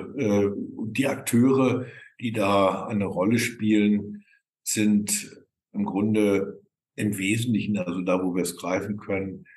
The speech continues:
ähm, Freunde, Bekannte, Mitarbeiter Luthers und eben einzelne Buchdrucker.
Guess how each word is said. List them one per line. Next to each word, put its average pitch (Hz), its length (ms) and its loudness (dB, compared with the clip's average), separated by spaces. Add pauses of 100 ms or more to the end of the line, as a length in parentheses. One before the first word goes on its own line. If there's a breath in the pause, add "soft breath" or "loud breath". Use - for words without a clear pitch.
(400 loud breath)
ähm, 90 580 -4
Freunde, 98 500 2
Bekannte, - 560 -4
Mitarbeiter 87 680 -4
Luthers 113 640 -4 (400 soft breath)
und 107 240 0
eben 101 300 -2
einzelne 98 480 -4
Buchdrucker. 101 960 -2